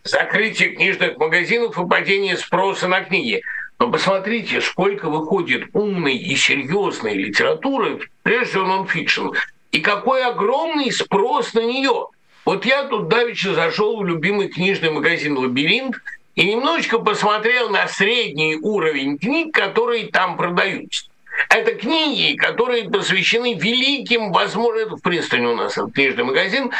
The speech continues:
и я посвящён, посвящён как бы в тайны его работы, потому что я дружу со многими его сотрудниками.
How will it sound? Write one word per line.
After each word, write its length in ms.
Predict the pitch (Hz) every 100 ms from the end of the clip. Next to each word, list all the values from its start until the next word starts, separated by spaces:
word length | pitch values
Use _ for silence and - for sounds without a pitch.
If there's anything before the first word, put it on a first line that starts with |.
| - -
и 80 | 151
я 180 | 180
посвящён, 840 | 185 196 202 214 - 226 214 202 175
посвящён 720 | 180 - 202 202 - 220 175
как 220 | 156 151
бы 100 | 127
в 80 | 151
тайны 300 | 214 185 151
его 240 | 147 147 165
работы, 420 | 190 254 240 214
потому 320 | 165 170 196
что 140 | 170
я 300 | 165 185 - - - _ -
дружу 360 | 156 202 202 208
со 200 | 180 170
многими 360 | 180 165 160
его 180 | 160 160
сотрудниками. 720 | 185 185 170 127 107 - -